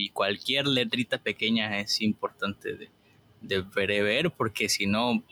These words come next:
se atoran otra <laughs> vez los procesos y hay que volver a empezar. Y, y sí, es interesante el, el saber todo esto, todo el proceso que conlleva el llevar un proyecto, porque no es a veces como lo, lo imaginamos de,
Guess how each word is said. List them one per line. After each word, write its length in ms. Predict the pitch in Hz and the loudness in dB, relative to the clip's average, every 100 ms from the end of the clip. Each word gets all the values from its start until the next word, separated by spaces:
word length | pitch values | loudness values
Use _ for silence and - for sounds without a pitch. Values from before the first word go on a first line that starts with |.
| - - - - - - - 113 | -20 -20 -20 -18 -18 -18 -8 -6
se 120 | - | -2
atoran 460 | 98 - 131 143 127 | -2 2 2 4 2
otra 200 | 120 123 | 2 2
<laughs> 20 | |
vez 260 | 131 - 139 | 4 2 2
los 220 | 135 107 | 4 4
procesos 500 | 127 123 139 139 131 - - 180 - | 4 4 4 4 0 -2 -4 -4 -2
y 140 | 113 | 0
hay 140 | 120 120 | 2 2
que 180 | - | 2
volver 340 | 127 123 - 120 | 2 2 0 0
a 40 | |
empezar. 420 | 123 - 104 104 - - - - - - - | 0 -2 -2 -2 -4 -12 -12 -14 -20 -20 -6
Y, 640 | 113 127 135 131 107 - | 0 2 4 2 0 -2
y 60 | - | -2
sí, 240 | 139 135 - | 0 -2 -2
es 160 | 123 120 | -4 0
interesante 680 | 120 120 113 120 117 120 - - - _ - | 0 2 0 2 0 0 -8 -18 -20 _ -2
el, 200 | 104 - | -2 0
el 140 | 107 98 | -2 0
saber 280 | 107 113 | 0 0
todo 300 | - 120 120 | 0 0 2
esto, 180 | 120 120 | 0 -2
todo 140 | 117 131 | 0 0
el 100 | 123 | 2
proceso 680 | 120 - 143 170 165 - | 0 2 2 2 2 0
que 120 | - 110 | -2 -2
conlleva 440 | 107 107 110 107 | 0 2 2 2
el 160 | 107 104 | 2 4
llevar 180 | 110 | 4
un 80 | 113 | 2
proyecto, 460 | 120 113 117 - 120 | 2 0 0 -2 -4
porque 400 | 104 - 98 98 | -4 -6 -4 0
no 320 | 104 110 117 | 2 2 2
es 140 | 110 113 | 0 0
a 20 | |
veces 240 | 110 110 | -2 -4
como 240 | - 104 98 | 0 0 0
lo, 240 | 98 104 - | -2 -6 -2
lo 100 | 101 | 0
imaginamos 800 | 101 98 - 98 117 123 110 101 | 0 -2 -4 0 2 2 2 -2
de, 220 | 98 | -4